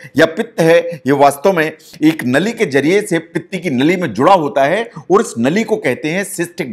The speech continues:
duct। इसका मतलब है कि gallbladder जो बाइल डक्ट है, इससे जुड़ा हुआ होता है। सिस्टिक डक्ट के द्वारा ये बेसिक स्ट्रक्चर है gallbladder का। अब आप इसको ध्यान से देखिए कि ये gallbladder स्टोन बनते क्यों हैं।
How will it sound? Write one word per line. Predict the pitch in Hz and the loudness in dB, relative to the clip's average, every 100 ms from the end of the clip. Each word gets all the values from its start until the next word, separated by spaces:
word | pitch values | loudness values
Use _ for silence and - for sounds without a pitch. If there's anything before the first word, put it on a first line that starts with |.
| 98 | -6
duct। | 135 - _ _ _ 131 | -6 -8 _ _ _ -8
इसका | 117 139 | -4 -2
मतलब | 123 135 165 | -2 0 0
है | 214 - - - | 0 -6 -10 -4
कि | |
gallbladder | 101 123 135 - 214 220 - _ _ - - | 0 2 4 2 0 -4 -12 _ _ -20 -4
जो | 143 | -4
बाइल | - 151 208 214 | 2 2 2 2
डक्ट | 214 185 | -4 -4
है, | |
इससे | 160 170 | -4 -4
जुड़ा | 123 139 135 | 0 2 2
हुआ | 127 | 2
होता | 117 117 135 | 0 0 0
है। | 156 226 - 156 143 | 0 0 -4 -12 -14
सिस्टिक | - 220 233 - 240 180 190 | -8 -6 -6 -6 -8 -8 -6
डक्ट | 170 - | -6 -8
के | - 196 | -8 -4
द्वारा | 127 127 139 202 - - - | 0 2 2 -2 -8 -20 -6
ये | 131 | 0
बेसिक | 202 113 180 185 - | 0 0 -2 -2 -10
स्ट्रक्चर | - 151 120 139 139 | -10 -8 -6 -6 -4
है | 202 | -2
gallbladder | 143 123 98 85 | 0 -2 -4 -10
का। | 82 78 - - 139 170 | -12 -14 -14 -18 -4 2
अब | 214 | 4
आप | - 160 | 4 0
इसको | - 131 | -8 -4
ध्यान | 117 110 | -4 -2
से | 110 | -4
देखिए | 92 90 143 190 - | -6 -6 -6 -6 -8
कि | 160 147 - | -16 -6 -2
ये | 220 180 190 175 127 | 0 4 2 4 2
gallbladder | 131 180 202 | 2 2 -2
स्टोन | - 185 180 104 87 | -4 -2 -2 -2 -2
बनते | 180 - 143 | -2 -2 -4
क्यों | 110 98 | -4 -8
हैं। | 80 | -10